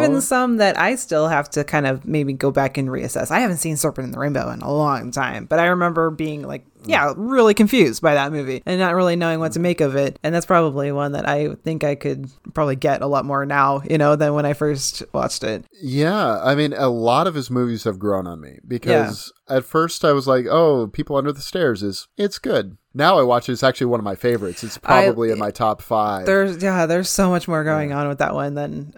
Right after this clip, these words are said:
Speaker 1: than I
Speaker 2: Yeah.
Speaker 1: thought before. Yeah, again.
Speaker 2: Yeah, and My Soul to Take, my first viewing, I did not like it.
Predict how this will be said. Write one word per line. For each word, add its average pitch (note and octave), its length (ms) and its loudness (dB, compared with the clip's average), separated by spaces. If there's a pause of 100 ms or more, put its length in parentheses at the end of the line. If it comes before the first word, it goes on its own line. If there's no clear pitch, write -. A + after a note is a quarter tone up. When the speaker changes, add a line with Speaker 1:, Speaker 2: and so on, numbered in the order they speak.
(200)
Speaker 1:
than D3 140 -4
I - 40 -2
Speaker 2:
Yeah. A#2+ 100 -2
Speaker 1:
thought - 180 0
before. F#3 360 2
Yeah, F#3 220 0 (260)
again. F3+ 320 2 (120)
Speaker 2:
Yeah, A2+ 500 4 (220)
and A#2 360 -2
My B2 160 2
Soul F3 260 2
to - 120 -10
Take, A2+ 340 0
my A#2+ 160 2
first A#2 300 -2
viewing, G#2 400 2
I G2+ 200 4
did F2+ 220 0
not F2+ 200 0
like D#2+ 220 -6
it. - 140 -14